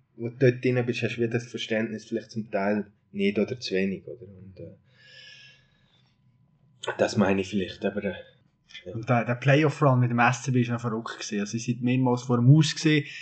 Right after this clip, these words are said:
Speaker 2: Viertelfinale gegen Genf, eins zu drei hinten. Gegen Zug kommen die zwei Niederlagen, eins zwei zu fünf, eins zwei zu acht auswärts. Immer noch die höchste Playoff-Niederlage vom S C B. Wie manchmal ist der C E O, der Marc Lüthi, in der Kabine gestanden?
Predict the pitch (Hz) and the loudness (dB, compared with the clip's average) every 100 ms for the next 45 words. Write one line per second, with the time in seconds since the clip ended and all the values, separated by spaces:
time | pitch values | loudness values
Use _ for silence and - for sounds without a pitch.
0 | - - 131 131 123 123 120 113 - 117 | -10 0 2 2 0 0 0 -2 2 4
1 | 143 135 - 127 131 127 131 127 123 127 | 6 4 2 0 0 2 4 6 4 4
2 | 131 - - - - 123 131 - 151 160 | 2 0 -12 -12 -6 -2 -2 4 8 10
3 | 165 - 143 135 127 123 131 135 131 131 | 8 6 8 8 8 4 6 6 8 6
4 | 139 135 139 135 135 135 120 117 - 123 | 6 6 8 8 8 4 2 0 -2 2
5 | 123 123 117 135 143 135 123 123 - 131 | 2 0 -2 4 4 4 2 2 2 6
6 | 135 131 123 123 139 - 139 131 - 131 | 6 6 4 6 6 4 0 2 2 0
7 | 131 - - - - 131 127 113 127 127 | -2 -14 -18 -8 2 4 6 4 4 2
8 | - 120 117 131 135 143 123 123 123 - | 0 -2 2 2 4 2 2 0 -4 -2
9 | 104 110 139 - 131 147 156 - - _ | -2 -2 -4 -2 2 2 0 -6 -20 _
10 | _ _ 120 123 127 127 120 117 - - | _ _ 2 4 4 2 2 2 0 -2
11 | - _ 107 - 135 147 131 113 117 123 | -10 _ -10 2 4 6 4 2 -2 0
12 | 131 135 147 135 131 135 139 131 135 139 | 0 2 0 0 0 2 0 0 -4 -4
13 | 131 | -6